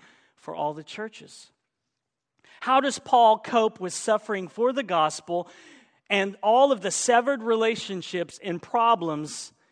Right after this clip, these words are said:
in all of the churches that he shepherds? His heart was sustained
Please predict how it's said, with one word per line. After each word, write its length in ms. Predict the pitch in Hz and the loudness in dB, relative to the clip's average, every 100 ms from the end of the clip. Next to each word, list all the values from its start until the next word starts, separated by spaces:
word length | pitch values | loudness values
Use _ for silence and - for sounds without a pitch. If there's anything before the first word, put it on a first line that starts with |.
| _ _ _ | _ _ _
in 80 | 185 | -6
all 140 | 185 | -4
of 80 | 185 | -6
the 100 | 185 | -10
churches 600 | - 220 214 - 156 147 | -10 -8 -8 -10 -12 -12
that 120 | 165 | -16
he 160 | 143 175 | -16 -16
shepherds? 1000 | - 220 233 147 120 107 - - - _ _ _ _ _ _ _ _ _ _ _ _ | -14 -12 -14 -14 -18 -20 -20 -20 -20 _ _ _ _ _ _ _ _ _ _ _ _
His 240 | _ 190 165 | _ -14 -14
heart 460 | - 214 208 165 | -14 -10 -8 -10
was 180 | 180 147 | -14 -16
sustained 1000 | - - 160 - - 185 190 156 123 117 | -16 -16 -16 -16 -16 -14 -12 -12 -14 -20